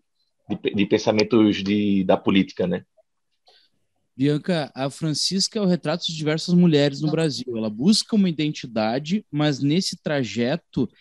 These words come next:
Speaker 2: ela é levada de um lado pro outro por homens. Então, tu conseguiria fazer uma relação da Francisca com o empoderamento feminino?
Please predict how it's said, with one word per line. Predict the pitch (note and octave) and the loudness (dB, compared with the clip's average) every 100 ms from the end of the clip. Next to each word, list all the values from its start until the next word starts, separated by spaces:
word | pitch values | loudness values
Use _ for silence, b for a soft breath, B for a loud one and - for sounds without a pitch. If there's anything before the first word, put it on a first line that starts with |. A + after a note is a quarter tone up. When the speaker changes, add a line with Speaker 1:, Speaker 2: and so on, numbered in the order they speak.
| _ | _
Speaker 2:
ela | B2 C#3+ | 0 2
é | |
levada | D#3 B2+ C#3+ E3 | 4 2 0 0
de | E3+ | 0
um | E3+ | 0
lado | D3+ F3 | -2 -2
pro | E3+ | -2
outro | D#3 F3 G3 | -2 0 -4
por | - F3+ A3 - _ | 0 0 0 -6 _
homens. | F3 F3 E3+ G#2 - - _ _ | -2 0 0 -2 -8 -14 _ _
Então, | - | -8
tu | E3+ | -2
conseguiria | - G3 E3 E3+ | 0 0 2 0
fazer | A3 G#3+ G3 | 0 0 2
uma | G3+ | 4
relação | F#3+ F3+ E3 - D#3 | 4 4 0 -2 -2
da | |
Francisca | F3 D#3 C3+ - D3+ - - | -2 -2 -2 -4 -6 -8 -6
com | D3+ | 0
o | E3 | 2
empoderamento | F3 D3+ C#3 B2+ B2 C3 | 2 0 0 0 0 -2
feminino? | C#3 B2 A2+ D3 | -2 0 0 -2